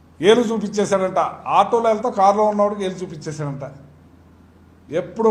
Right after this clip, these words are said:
కూడా వివాదాల్లోకి లేని వ్యక్తి. only అతను నమ్ముకున్న జగన్మోహన్ రెడ్డి గారి కోసం పోస్టింగ్లు పెడతాం, అది సబ్జెక్ట్ పరంగా తప్పితే ఎక్కడా కూడా వా తప్పు బూతు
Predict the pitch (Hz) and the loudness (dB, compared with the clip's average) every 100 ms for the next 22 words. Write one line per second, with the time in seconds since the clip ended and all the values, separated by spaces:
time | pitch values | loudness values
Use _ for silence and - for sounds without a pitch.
0 | 214 208 190 180 202 202 202 196 196 - | 2 2 0 4 6 6 4 2 0 -4
1 | 185 185 175 - 208 220 214 - - 135 | -4 -4 -6 -6 -8 -8 -12 -20 -10 -2
2 | 180 202 226 214 - - 147 156 175 175 | 0 0 -2 -4 -12 -10 -8 -4 -2 -2
3 | 165 - - - 135 151 180 202 202 196 | -2 -6 -12 -14 -6 -4 -2 -2 -2 -2
4 | 165 170 190 190 190 185 180 175 180 160 | -2 -4 -4 -2 0 0 -4 -4 -4 -2
5 | 170 202 202 - - 160 170 190 185 180 | -6 -4 -8 -10 -8 -6 -4 -6 -8 -6
6 | 170 165 196 202 - - - - 143 196 | -6 -6 -8 -8 -14 -20 -20 -14 -8 -4
7 | 170 147 185 - 180 180 180 165 156 - | -4 -4 -8 -6 -6 -6 -6 -6 -8 -8
8 | 175 151 - - - - 147 147 202 202 | -8 -8 -10 -18 -20 -10 -8 -6 0 0
9 | 196 190 170 180 180 175 - 160 165 175 | 2 0 2 2 2 -4 -6 -8 -8 -8